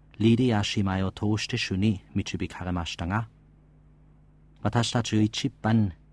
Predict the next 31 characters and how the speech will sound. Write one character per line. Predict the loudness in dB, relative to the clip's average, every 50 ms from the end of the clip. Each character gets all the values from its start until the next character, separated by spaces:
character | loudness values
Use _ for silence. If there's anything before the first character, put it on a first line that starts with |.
| -20 -20 -20 -16 -12 -12
引 | -12
き | -8 -4 -6 -4
つ | -4 -6 -10 -12
け | -8 -4 -4 -2
た | -2 -2 -2
も | 0 0 -2
の | -2 -2 0
は | 0 -2
彼 | -2 -2 -2 -2 -2 -2
女 | -2 -2 0
の | 2 4 2 2 0 -4 -14 -20 _ _ _ _ _ -8 -2
述 | 0 2 2
べ | 2 0 -4
伝 | -4 -6 -8 -6 -2 -2 -2 -2
え | -2
た | -2 -2 -2 -4
福 | -4 -8 -18 -18 -16 -10 -4 -2 -2
音 | 0 0 0 -2 0
よ | 0 -2 -2 -2
り | -2 -2
も | 0 0 2
む | 2 2 0
し | -2 -2
ろ | 0 0 2 0 0 -2 -8 -20 _ _ -20 -20 -20 -20 -20 -20 _ _ -6
彼 | -2 0 0 0
女 | 0 -2 -4 -2
の | 0 0 0 0 -2 -6 -20 -20 -20 _ _ _ -18 -12
光 | -10 -10 -10 -10 -8 -4 -4 -2 0 -2
り | -2
輝 | -4 -6 -6 -4 -4 -2 -2 -4 -4 -4 -4
く | -4 -6 -6 -6